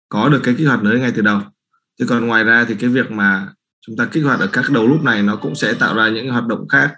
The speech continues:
à, lún, tip back, và đồng thời nó cũng sẽ nới rộng cái cung này ra. Đó là cái mà loop gọi là loop kết hợp, và loop kết hợp thì nó sẽ là loop, à, ngang và loop đứng thôi.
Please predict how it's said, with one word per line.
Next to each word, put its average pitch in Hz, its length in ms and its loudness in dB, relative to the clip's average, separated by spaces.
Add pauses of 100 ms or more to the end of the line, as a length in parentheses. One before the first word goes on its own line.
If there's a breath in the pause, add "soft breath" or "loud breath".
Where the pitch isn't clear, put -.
(120)
à, 117 300 -4
lún, 120 320 4
tip 135 100 -2
back, 147 200 2
và 117 80 2
đồng 107 140 0
thời 107 140 0
nó 107 100 -2
cũng 101 120 -10
sẽ 127 100 -4
nới 113 200 2
rộng 135 180 2
cái 117 140 -6
cung 110 140 -6
này 98 120 2
ra. 104 180 -2 (880 soft breath)
Đó 101 260 0
là 113 220 0
cái 104 300 4
mà 101 440 2 (760)
loop 151 260 2
gọi 113 220 0
là 110 120 2
loop 147 200 2
kết 147 120 0
hợp, 139 220 0 (180)
và 104 260 -2
loop 123 180 -2
kết 139 80 -2
hợp 131 200 0
thì 113 100 -4
nó 110 80 -4
sẽ 120 180 -4
là 117 140 0
loop, 123 400 -2
à, 123 260 0
ngang 117 340 -2
và 107 60 -4
loop 123 160 -4
đứng 117 220 -2
thôi. 123 140 2